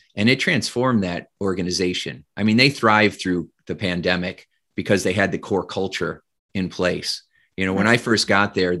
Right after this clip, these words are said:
Speaker 1: um, forty-five percent of employees trusted their leadership team. When I left, it was ninety-seven percent.
Speaker 2: Hmm.
Speaker 1: And, and increasing,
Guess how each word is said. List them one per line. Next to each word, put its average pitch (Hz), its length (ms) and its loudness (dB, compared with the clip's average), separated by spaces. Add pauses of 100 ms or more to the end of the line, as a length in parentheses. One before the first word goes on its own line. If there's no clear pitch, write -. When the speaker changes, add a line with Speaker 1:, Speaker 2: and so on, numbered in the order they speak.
(160)
Speaker 1:
um, 87 380 -6 (560)
forty-five 113 640 4
percent 98 520 0
of 92 120 -6
employees 92 680 0
trusted 90 460 -4
their 90 140 -2
leadership 90 500 -4
team. 80 300 -8 (240)
When 107 160 2
I 107 100 4
left, 101 360 0
it 92 60 0
was 90 200 -2
ninety-seven 90 720 -4
percent. 85 480 -8 (320)
Speaker 2:
Hmm. 220 60 -4
Speaker 1:
And, 175 640 -2 (300)
and 101 160 0
increasing, 98 680 0